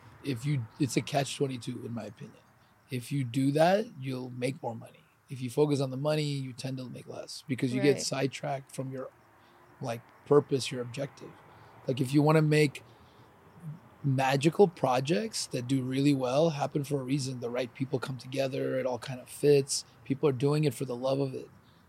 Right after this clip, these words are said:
Speaker 1: Usually
Speaker 2: Yeah.
Speaker 1: you don't get, like, magical, like, Oscar-winning movies unless things just come together. You know what I'm saying? Like, you
Speaker 2: Yeah.
Speaker 1: have to love what you're doing with people that love what they're doing.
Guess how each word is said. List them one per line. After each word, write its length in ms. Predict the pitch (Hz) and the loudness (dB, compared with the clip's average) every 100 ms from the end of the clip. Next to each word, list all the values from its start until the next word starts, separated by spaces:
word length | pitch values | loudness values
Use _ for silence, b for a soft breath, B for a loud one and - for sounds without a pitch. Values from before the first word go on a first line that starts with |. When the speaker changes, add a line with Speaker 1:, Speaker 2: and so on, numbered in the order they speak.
| _ | _
Speaker 1:
Usually 300 | 139 139 156 | -2 2 4
Speaker 2:
Yeah. 20 | 214 | 4
Speaker 1:
you 40 | |
don't 180 | 180 165 | 4 6
get, 140 | 160 | 4
like, 200 | 143 127 | 4 -2
magical, 560 | 131 127 131 127 135 151 | -4 -2 -2 -2 -2 0
like, 160 | 143 - | -2 -4
Oscar-winning 640 | - 156 - 151 147 151 143 | -4 -4 -4 -4 -2 0 -2
movies 540 | 135 135 165 208 208 - _ - | -4 -4 -2 -2 -4 -12 _ -12
unless 280 | 135 135 - | -6 -4 -4
things 240 | 135 151 | -2 -2
just 180 | 139 123 | -2 -4
come 180 | 143 139 | -6 -6
together. 540 | 139 139 143 - - _ _ b b _ _ - | -6 -6 -4 -6 -14 _ _ b b _ _ -8
You 100 | 131 | -4
know 60 | |
what 60 | 139 | -2
I'm 80 | 127 | -2
saying? 300 | 117 131 160 | -2 0 0
Like, 200 | 139 123 - | 0 -4 -4
you 0 | |
Speaker 2:
Yeah. 140 | 214 143 | 0 0
Speaker 1:
have 120 | 160 | 2
to 80 | 160 | 0
love 240 | 135 143 | 2 0
what 160 | 147 - | -2 -4
you're 80 | |
doing 300 | 127 156 135 | -2 -2 0
with 200 | 147 135 | 2 2
people 260 | - 165 156 | 4 2 4
that 100 | 139 | 2
love 180 | 135 139 | 2 0
what 100 | 131 | -2
they're 100 | 135 | -6
doing. 320 | 127 135 - | -10 -12 -14